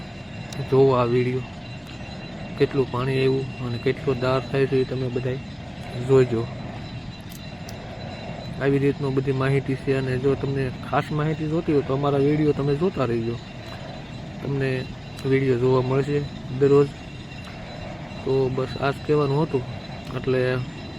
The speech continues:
દાર કરવા થાય, પણ ઉનાળામાં મતલબમાં તમે દાર કરાવજો.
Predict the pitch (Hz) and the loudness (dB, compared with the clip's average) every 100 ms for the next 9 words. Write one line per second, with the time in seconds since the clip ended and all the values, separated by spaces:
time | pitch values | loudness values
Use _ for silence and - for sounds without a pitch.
0 | - - - - - - - - - - | -10 -10 -10 -10 -10 -8 -8 -8 -10 -10
1 | - - 151 143 147 151 143 139 143 170 | -6 0 0 2 2 4 4 2 0 0
2 | 214 208 151 135 131 151 160 131 117 117 | 0 2 2 2 0 0 0 0 -2 -4
3 | 123 147 156 175 214 185 113 104 | 0 2 2 0 0 0 0 -2